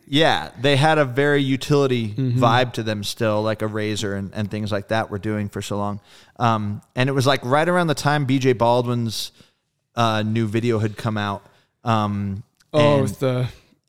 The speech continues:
Speaker 2: was the one with the side-by-side or the trophy truck?
Speaker 1: It was the trophy truck,
Speaker 2: Yeah.
Speaker 1: but they had the side-by-side. Brian Scotto
Speaker 2: Yeah.
Speaker 1: was in the side-by-side
Speaker 2: Yeah.
Speaker 1: ripping around, and he was wearing a Bigfoot costume.
Speaker 2: Mm-hmm. Oh, I remember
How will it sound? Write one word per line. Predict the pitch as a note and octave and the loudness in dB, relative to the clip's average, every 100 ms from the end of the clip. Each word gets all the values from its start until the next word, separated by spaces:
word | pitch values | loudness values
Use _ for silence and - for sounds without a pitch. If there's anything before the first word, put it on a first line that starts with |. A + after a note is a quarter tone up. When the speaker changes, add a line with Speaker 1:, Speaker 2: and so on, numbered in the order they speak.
| _ _ | _ _
Speaker 2:
was | C3 | -8
the | C#3+ | -4
one | D3+ | -2
with | C#3+ | -2
the | C#3 C3 | -2 -2
side-by-side | - D#3 F#3 F3+ | -2 -2 0 0
or | F3+ | 0
the | |
trophy | C3+ C#3+ C#3 | 0 -2 -4
truck? | B2+ C3 - - | -6 -8 -10 0
Speaker 1:
It | E3 | 4
was | D#3 | 4
the | C3+ | 2
trophy | C#3+ G3 G3+ F3 | 2 4 4 2
truck, | - C3+ A#2+ - | 2 2 2 -2
Speaker 2:
Yeah. | A#2+ | -2
Speaker 1:
but | C3 C3+ | 0 2
they | C3 | 2
had | A#2 C#3 C#3 B2+ A2+ | 2 2 2 0 -4
the | B2 | -6
side-by-side. | A#2 C3+ C3 A#2+ A2 A2+ G#2+ G#2+ | -2 2 2 2 0 0 0 0
Brian | C3 A#2+ | 0 0
Scotto | A2 - C3 A#2+ A2 | -2 0 2 2 2
Speaker 2:
Yeah. | |
Speaker 1:
was | G#2+ G#2+ | -2 -4
in | A#2 | -4
the | A2 | -4
side-by-side | - A#2 A2 G#2 C#3+ G#2 G#2 - | -2 0 0 -2 -2 -2 -4 -8
Speaker 2:
Yeah. | C3 A2+ _ B2+ | -16 -18 _ -2
Speaker 1:
ripping | B2+ B2+ | -2 0
around, | A#2+ A#2 A#2+ A#2+ A#2 | -2 -2 0 0 -2
and | A2+ G#2 | -4 -2
he | |
was | C3 B2 | -2 -2
wearing | A2+ A2+ | -2 -4
a | G2+ | -6
Bigfoot | G2 A2+ - D3 | -6 -8 -4 -6
costume. | - D3+ D3+ - E3+ D#3 D3 | -2 0 0 0 -2 0 0
Speaker 2:
Mm-hmm. | E3 F#3 D3+ | 0 0 2
Oh, | |
I | D3 | 2
remember | E3 D#3+ | 2 2